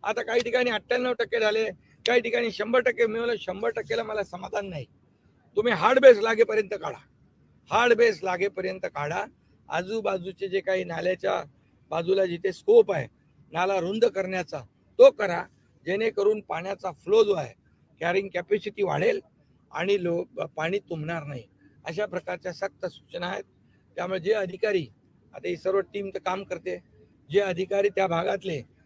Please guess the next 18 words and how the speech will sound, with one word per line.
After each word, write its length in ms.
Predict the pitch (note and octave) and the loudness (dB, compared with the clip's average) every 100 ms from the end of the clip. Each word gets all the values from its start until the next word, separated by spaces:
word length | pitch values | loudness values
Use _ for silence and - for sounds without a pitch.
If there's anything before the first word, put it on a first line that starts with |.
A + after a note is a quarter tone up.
| _ | _
ज्या 120 | E3 F#3 | -2 0
ज्या 120 | G#3+ | 2
भागामध्ये 480 | G3 G3 G#3 G#3+ G#3 | 2 2 2 2 2
ज्यांचे 320 | F#3+ F#3 G#3+ | 2 0 -2
नाले 240 | G3 G3 | 0 0
आहेत, 220 | G#3 D#3 - - _ _ - | 0 0 -6 -16 _ _ -6
त्यांची 280 | E3+ F#3+ G#3 | -6 -4 -2
जबाबदारी 520 | F3+ G3+ G3+ A3+ A3+ | 0 0 2 2 2
आहे, 140 | D3+ - _ _ _ | 0 -6 _ _ _
त्यांनी 220 | F3+ G3 A3 | -2 0 -2
पूर्णपणे 640 | - C4 C4 B3+ A#3 E3+ A#2 _ _ _ | -4 -4 -2 0 0 -2 -8 _ _ _
नाले 380 | E3 F#3 A#3 A3 | -4 -2 0 0
सफाई 460 | G3 F#3+ G3+ G#3+ G3+ _ _ | -2 -2 0 0 -2 _ _
व्यवस्थित 560 | F3+ G3 G#3+ - A#3 A#3 _ _ - - - | -4 -2 -2 -6 -10 -10 _ _ -20 -10 2
होईपर्यंत 760 | A#3 C4 A#3 G#3 G#3 G3 A3 | 2 2 0 0 0 -4 -6
स्वतः 400 | G#3 - F3 G#3+ | -6 -6 -4 -2
व्हिजिट 280 | F#3+ F3+ G3 | -2 -6 -10
करणे, 300 | - E3+ G#3 | -10 -8 -8